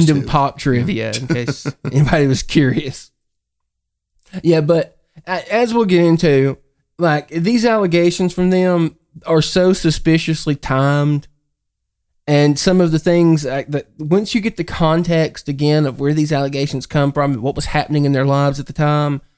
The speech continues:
Speaker 1: it becomes a lot less compelling. I mean, that and the outright misinformation that they spew, like, demonstrable misinformation.
Speaker 2: Well, I can't wait to hear that.
Speaker 1: Yeah, it's, uh, it, I-, I'll have fun talking about that one, 'cause that, in my mind, that documentary is just, is nothing but propaganda.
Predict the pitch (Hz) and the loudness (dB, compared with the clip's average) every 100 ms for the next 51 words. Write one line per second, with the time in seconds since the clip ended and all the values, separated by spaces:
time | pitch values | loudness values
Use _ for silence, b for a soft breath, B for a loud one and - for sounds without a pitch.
0 | _ _ - 196 208 170 151 143 135 127 | _ _ -8 -4 0 2 2 2 0 -2
1 | 123 - 123 123 110 117 131 151 151 151 | -4 -4 -6 -6 -8 -6 2 2 2 0
2 | 156 151 139 135 131 131 120 _ _ _ | 0 0 0 0 0 -4 -8 _ _ _
3 | - 151 165 165 165 175 156 139 151 151 | -4 0 0 0 -2 0 0 2 4 4
4 | 165 135 135 131 135 139 123 117 117 110 | 0 0 2 2 4 2 -2 -4 -6 -8
5 | - 117 104 147 - 139 156 143 143 151 | -6 -6 -4 -6 -6 0 4 4 4 0
6 | - - 135 127 127 120 127 104 117 95 | -4 -4 -2 0 0 -2 -4 -6 -8 -8
7 | 76 - - - _ _ _ _ _ _ | -10 -16 -18 -20 _ _ _ _ _ _
8 | _ - 139 143 156 139 139 117 123 113 | _ -4 -2 0 0 0 0 0 -2 0
9 | 107 - _ _ _ _ _ _ _ _ | -4 -6 _ _ _ _ _ _ _ _
10 | 202 190 139 135 151 147 - - 151 139 | -2 0 0 0 -2 -2 -6 -2 0 0
11 | 135 147 - 151 156 170 202 180 185 170 | -2 -10 -6 -6 -2 0 0 2 2 2
12 | 165 143 139 123 104 - 87 82 117 123 | 2 2 -2 -4 -6 -10 -10 -10 -8 -6
13 | 123 143 147 156 165 170 160 143 143 135 | -6 -6 0 4 4 2 2 2 0 0
14 | 135 131 131 131 135 113 110 127 120 - | -2 -2 -4 -4 -4 -6 -8 -8 -10 -6
15 | 127 139 127 117 - 113 101 98 95 82 | -2 0 0 -4 -2 -4 -4 -8 -10 -10
16 | - | -14